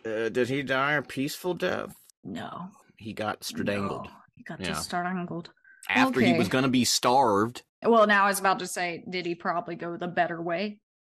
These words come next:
Speaker 1: The starving thing is horrible, but I feel like it's maybe less traumatic. That strangling thing, that's horror movie stuff.
Speaker 2: Well, they could have let him, this sounds so
Speaker 1: I know.
Speaker 2: morbid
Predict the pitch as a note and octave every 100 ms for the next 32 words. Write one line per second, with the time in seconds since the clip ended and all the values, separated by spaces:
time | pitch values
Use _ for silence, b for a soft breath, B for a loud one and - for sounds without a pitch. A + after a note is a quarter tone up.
0 | _ C3+ B2+ - F3 F3+ D3+ C#3 B2 A#2+
1 | A2+ G#2 F#2+ - _ _ G2+ F2+ A2+ A2
2 | G2 F2+ E2 E2 F#2 G2 F2+ E2 F2+ F2
3 | E2+ D#2+ D#2 - E2 D#2 D2+ C#2+ C#2 -
4 | A2 - - F2+ F2 D#2+ D2 C#2 D2+ D2
5 | G2+ - - G2+ F#2 E2 D2+ D2 C2+ -
6 | - B1 - - _ - C#4+ E4+ D#4+ C4
7 | G#3+ G#3 - A#3 A#3 C#4+ C#4+ A#3 F3 E3+
8 | E3+ E3+ - _ _ _ - G3 - -
9 | C#3+ - - D#3 - _ _ _ F#3 -
10 | G#2+ D#3+ E3+